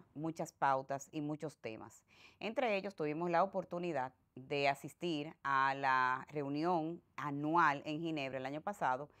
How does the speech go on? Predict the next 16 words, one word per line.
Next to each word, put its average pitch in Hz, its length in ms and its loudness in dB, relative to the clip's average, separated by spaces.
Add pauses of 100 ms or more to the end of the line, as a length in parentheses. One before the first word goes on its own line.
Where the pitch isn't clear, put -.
(320)
donde 170 500 4
nos 160 200 -4
compartieron 151 760 -2
la 156 220 0
Coalición 165 440 -2
Mundial 151 540 -2
por 147 140 -6
una 139 160 -4
Justicia 139 500 -12
Social. - 380 -16 (760)
Esta 277 300 -2
coalición 175 500 -2
lo 147 100 -2
que 156 120 -4
manda 160 340 2
es 143 320 -4